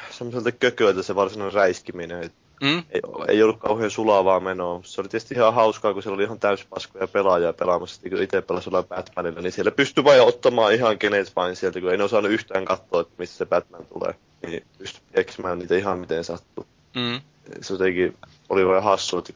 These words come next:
Speaker 1: me ei ollut yhtään sisäistänyt vissiin sitä, että siellä tosiaan on se Batman. Se oli hauskaa siinä, että se metodi, jolla ne valitaan, että kuka on Batman ja kuka on Robin. Että siinä saa niinkö opt-out, eli sä voit niinkö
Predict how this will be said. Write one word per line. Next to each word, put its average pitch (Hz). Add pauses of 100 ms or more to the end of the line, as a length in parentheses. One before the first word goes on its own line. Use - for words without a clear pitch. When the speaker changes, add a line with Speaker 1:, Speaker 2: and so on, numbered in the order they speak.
Speaker 1:
me 87
ei - (100)
ollut 92
yhtään 92
sisäistänyt 92
vissiin 85
sitä, -
että -
siellä 90
tosiaan 95
on 101
se 90 (140)
Batman. 85 (200)
Se -
oli 135
hauskaa 123
siinä, 107
että 101 (380)
se 101
metodi, 113
jolla 92
ne 95
valitaan, 101
että -
kuka 101
on 95
Batman 90
ja 85
kuka 87
on 85
Robin. 87 (260)
Että -
siinä 98
saa 95
niinkö 95
opt-out, 101
eli 87
sä 87
voit 87 (220)
niinkö 87